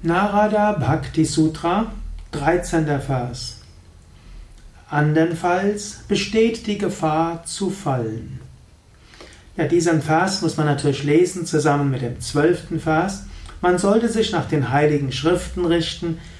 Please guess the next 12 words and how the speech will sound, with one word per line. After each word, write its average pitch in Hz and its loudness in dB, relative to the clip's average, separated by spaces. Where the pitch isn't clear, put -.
solange 202 4
das - -2
eigene 165 4
spirituelle 175 4
Leben 175 4
noch 165 -2
nicht 202 2
fest - -4
in 180 -4
Gott 147 -4
gegründet 135 -2
ist. - -12